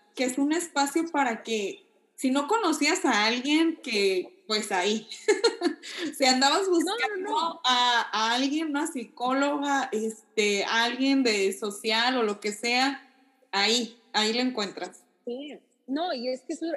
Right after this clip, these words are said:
Speaker 2: era lo que queríamos, o sea, había, había muchísimas que ya habían marchado y había otras que era su primer marcha, ¿no? Porque volvemos a lo mismo, en pandemia, el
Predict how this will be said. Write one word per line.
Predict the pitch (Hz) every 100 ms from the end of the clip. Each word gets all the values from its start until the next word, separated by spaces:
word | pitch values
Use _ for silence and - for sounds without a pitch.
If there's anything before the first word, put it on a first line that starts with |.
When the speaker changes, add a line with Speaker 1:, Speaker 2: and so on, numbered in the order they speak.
| 269
Speaker 2:
era | 285
lo | 311
que | 277
queríamos, | 233 311 254 359 220 196
o |
sea, | 196 196
había, | 196 196 202
había | 190 190 190
muchísimas | 247 294 - 254 254 277 -
que |
ya | 196
habían | 185 208 226
marchado | 202 - 190 220
y |
había | 220 190 190
otras | 190 247 -
que | 180
era | 196
su | 226
primer | - 185 175 180
marcha, | 196 277 - 170 - -
¿no? | 185 190 - - _
Porque | 220 247
volvemos | 226 214 220 226
a | 233
lo | 254
mismo, | 403 311 - -
en | 190
pandemia, | 196 202 226 220 214 233 -
el | 190 185